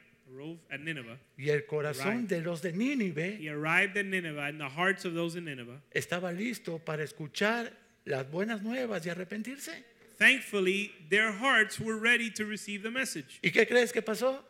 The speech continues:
Speaker 1: So guess what happened?
Speaker 2: Se endemonió Jonás otra vez.
Speaker 1: Jonah got demon-possessed again.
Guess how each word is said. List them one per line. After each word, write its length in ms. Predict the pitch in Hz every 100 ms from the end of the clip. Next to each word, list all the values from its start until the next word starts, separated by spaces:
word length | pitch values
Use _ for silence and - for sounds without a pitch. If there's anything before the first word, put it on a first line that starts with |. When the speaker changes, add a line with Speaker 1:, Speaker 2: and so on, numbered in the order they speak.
| - _
Speaker 1:
So 180 | - 180
guess 240 | 202 202
what 100 | 202
happened? 340 | 202 190 131 - _ _ _ -
Speaker 2:
Se 160 | 208
endemonió 580 | 226 226 247 247 254 320
Jonás 400 | 277 320 349 254
otra 240 | 277 269 285
vez. 420 | 349 302 - - - - - - 494 - - - - -
Speaker 1:
Jonah 460 | 190 233 277 254 226
got 260 | 208 226 185
demon-possessed 720 | 254 262 247 247 277 277 -
again. 340 | 190 165 131